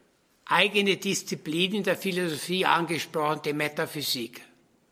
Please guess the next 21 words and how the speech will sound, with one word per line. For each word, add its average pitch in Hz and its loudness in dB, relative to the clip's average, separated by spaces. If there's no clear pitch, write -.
Also 156 2
die 135 -2
Metaphysik 180 2
ist - -2
heute 160 0
in 160 -4
der 151 -2
Philosophie 175 -2
nicht 151 -4
mehr 165 0
gefragt 165 2
und 180 -6
die 147 -4
wenigsten 214 -2
Philosophen 170 -2
betreiben 165 0
noch 175 -2
in 170 -4
ihren 147 -4
Vorlesungen 170 -4
Metaphysik, 160 -2